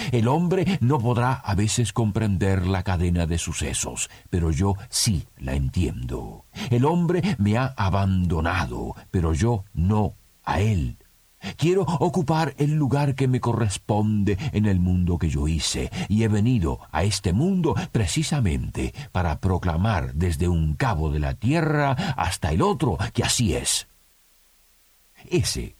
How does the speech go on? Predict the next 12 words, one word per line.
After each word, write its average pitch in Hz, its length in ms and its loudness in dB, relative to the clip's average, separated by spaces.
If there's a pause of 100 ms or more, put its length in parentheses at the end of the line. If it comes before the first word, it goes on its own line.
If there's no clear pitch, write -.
(120)
es - 180 -2
el 73 140 2
Evangelio, 65 640 -4 (200)
esa 165 500 0 (300)
es 98 200 -2
la 73 160 0
buena 78 380 0
noticia 71 640 -2 (160)
y 92 140 0
la 67 260 0
grata 87 460 -2
nueva 71 580 0